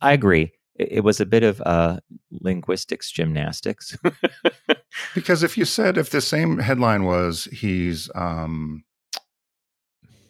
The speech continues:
Speaker 2: uh, out, right? If, if this, if the headline said the, the first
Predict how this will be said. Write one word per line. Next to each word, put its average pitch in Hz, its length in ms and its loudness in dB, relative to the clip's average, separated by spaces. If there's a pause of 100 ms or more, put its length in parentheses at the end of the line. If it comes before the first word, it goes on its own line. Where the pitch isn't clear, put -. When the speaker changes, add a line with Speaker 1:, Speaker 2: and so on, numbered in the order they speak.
(400)
Speaker 2:
uh, 87 560 -4
out, - 500 -2 (220)
right? 104 260 -2
If, - 200 -6
if 117 180 -6
this, 113 200 -2
if 117 180 -2
the 117 80 -2
headline 113 360 0
said 90 300 -2
the, 90 180 0
the 90 160 -4
first - 400 -2